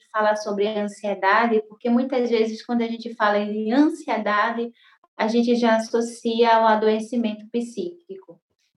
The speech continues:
E não, a ansiedade, ela também é saudável. A ansiedade, ela também traz vitalidade. Quando a gente sente ansiedade por algo bom que há de vir, por algo que a gente constrói, ela pode trazer vitalidade.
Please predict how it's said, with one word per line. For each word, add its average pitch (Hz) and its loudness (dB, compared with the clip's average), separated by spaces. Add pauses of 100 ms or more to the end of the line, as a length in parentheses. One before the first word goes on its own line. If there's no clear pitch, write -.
(120)
E 247 0
não, 220 0 (440)
a 233 2
ansiedade, 240 2
ela 233 6
também 254 2
é 302 2
saudável. 202 -2 (500)
A 208 -8
ansiedade, 220 2
ela 220 0
também 233 -2
traz 254 0
vitalidade. 208 -4 (420)
Quando 220 0
a 220 4
gente 233 2
sente 247 -2
ansiedade 233 -2
por 226 -4
algo 226 2
bom 208 -4 (460)
que 233 0
há 214 4
de 214 0
vir, 202 -6 (340)
por 233 -2
algo 226 4
que 247 -6
a 226 0
gente 226 -6
constrói, 214 0
ela 269 0
pode 277 4
trazer 226 -2
vitalidade. 190 -6